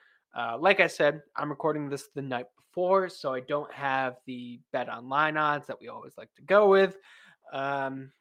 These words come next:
but, yeah, we've been doing this. God, I think this is the twenty-eighth game.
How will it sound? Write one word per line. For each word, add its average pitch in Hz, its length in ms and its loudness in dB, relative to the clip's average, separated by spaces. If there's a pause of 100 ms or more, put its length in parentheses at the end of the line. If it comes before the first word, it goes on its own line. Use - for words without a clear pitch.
(120)
but, 147 360 4 (440)
yeah, 131 80 -20 (1040)
we've 165 180 -4
been 147 120 -4
doing 143 240 0
this. - 460 -8 (2000)
God, 131 120 -14 (360)
I 123 60 -12
think 120 240 -20
this 117 220 -20
is 117 100 -20
the 123 120 -20
twenty-eighth 123 600 -12
game. 127 320 -12